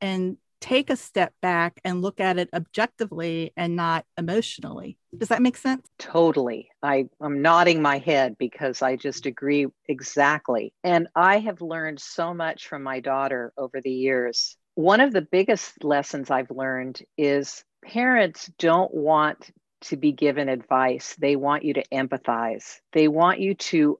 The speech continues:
Speaker 2: understand how they're feeling. And that's one of the four keys to loving your grandchild's parents in the subtitle of my book. So th-, there's an acronym, L O V E. L is learn the parent's language.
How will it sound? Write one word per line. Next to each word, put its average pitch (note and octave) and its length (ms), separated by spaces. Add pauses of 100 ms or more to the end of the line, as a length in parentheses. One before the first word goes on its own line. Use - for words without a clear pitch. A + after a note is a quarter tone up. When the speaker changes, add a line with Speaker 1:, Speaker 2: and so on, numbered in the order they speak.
Speaker 2:
understand E3 760
how C#3 220
they're C3 180
feeling. C3 560 (100)
And D#3+ 220
that's F#3+ 280
one F#3 200
of D#3+ 180
the D3 220 (160)
four D#3+ 420
keys E3+ 440
to - 100
loving D3 360
your C3+ 120
grandchild's C#3 640
parents F3+ 480
in C3+ 160
the C#3 140
subtitle D3+ 640
of A#2+ 80
my C3+ 160
book. F#3 320 (200)
So D#3 300
th-, C#3 220
there's D3+ 280
an D3 140
acronym, C#3 680
L D#3+ 300
O D#3 200
V C#3 200
E. D3 480 (120)
L G3 480
is D3+ 420
learn E3 640
the D3+ 140
parent's C#3+ 520
language. C3 720